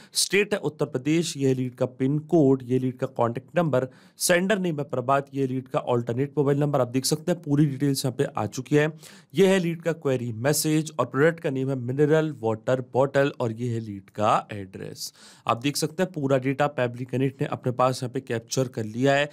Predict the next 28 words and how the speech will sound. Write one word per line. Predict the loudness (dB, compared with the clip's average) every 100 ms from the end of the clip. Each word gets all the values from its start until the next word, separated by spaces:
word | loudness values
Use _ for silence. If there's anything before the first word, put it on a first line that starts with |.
| -10 -10
इसका | -4 -2 0
मतलब | -2 0 0
जो | 0
हमारा | 0 0
फर्स्ट | 0 -2 -4
step | -6 -4 -4
of | -4
integration | -2 -4 -4 -4 0 2
है |
वो | 2 2
बिल्कुल | -2 -2 -2
सही | -2 -2
से | -2
काम | 0 0 0
कर | -2
रहा | 0 0
है। | 0 -8 -10
हमने | -4 -4
इंडिया | -4 -4 -2 0
मार्ट | 2 0
को | -2 -4 -2
सक्सेसफुली | -4 -4 -4 -4 -2 -2
कनेक्ट | 0 -2 -2 -4
कर | -6
दिया | -2 -2
Pabbly | -2 -6 -6
Connect | -6 -4 -4
से। | -2 0 0